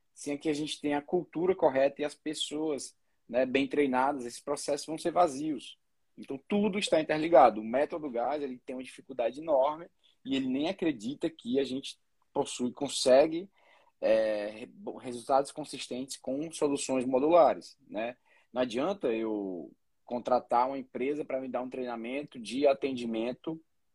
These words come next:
pura e simplesmente. Vai lá, passa três horas, quatro horas, ou um dia inteiro dando treinamento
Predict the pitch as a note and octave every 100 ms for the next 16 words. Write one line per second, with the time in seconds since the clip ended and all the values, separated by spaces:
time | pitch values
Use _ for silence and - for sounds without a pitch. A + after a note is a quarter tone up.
0 | _ _ C#3 C#3+ C#3+ D#3 C#3+ D3+ D#3+ A2
1 | G#2 C3+ C3 F#2+ G2 - - - F3 E3
2 | B2+ A#2+ A#2+ - - C3+ D#3 C#3 A#2+ A#2
3 | A#2 _ _ _ _ - B2+ C#3+ B2 F3
4 | - D#3+ D3 D#3 C3+ C#3 C3 C3 C3 C3
5 | B2